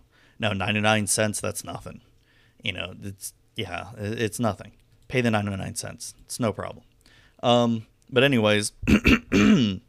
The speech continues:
excuse me. Hold on one second. Gotta get that morning caffeine in. I don't drink coffee, so. All right, let's get into the draft here. And we've got draft sim dot com up.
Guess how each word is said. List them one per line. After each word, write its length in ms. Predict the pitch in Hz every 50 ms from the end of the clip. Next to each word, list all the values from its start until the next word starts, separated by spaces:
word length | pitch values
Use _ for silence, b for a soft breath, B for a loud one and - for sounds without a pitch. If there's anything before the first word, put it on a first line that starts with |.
| _ _ -
excuse 440 | - - - - - - 127 117 110
me. 200 | 110 107 101 - - - -
Hold 180 | - 123 113 110
on 60 | 107
one 80 | 107 107
second. 260 | - 123 127 151 - _ _ _ - - 101 - -
Gotta 160 | - 120 117 110
get 160 | 117 113 -
that 160 | 127 120 113
morning 440 | 120 123 127 131 135 131 131 131 127
caffeine 520 | - - 139 123 117 - 147 139 135 117
in. 240 | 107 110 113 123 131 _ _ B B B B B B B B B B B B
I 40 | -
don't 140 | 123 123 120
drink 240 | 113 113 107 104 -
coffee, 400 | 120 113 110 104 107 110 113 110
so. 320 | - - 117 117 117 117 - _ _ _ _ _ _ _ _ - - - - - - - - - - -
All 60 | 151
right, 140 | 131 127 120
let's 180 | 131 135 135
get 140 | - 147 139
into 260 | 135 131 127 120 139 131 123 127 123 123 123 120 123 123
the 360 | 113 117 120 117 120 120 117 117
draft 380 | - 113 107 107 107 110 -
here. 300 | - 117 113 117 123 127 _ - - B B B B B B B B B B B B B
And 460 | - 123 117 117 117 117 113 117 120 117
we've 220 | 117 120 127 123
got 360 | 123 120 113 110 113 - 120
draft 340 | 113 110 110 107 117 117 -
sim 260 | - - 139 127 127
dot 220 | 123 127 131 135 -
com 300 | - 120 117 113 110 120
up. 180 | 127 - _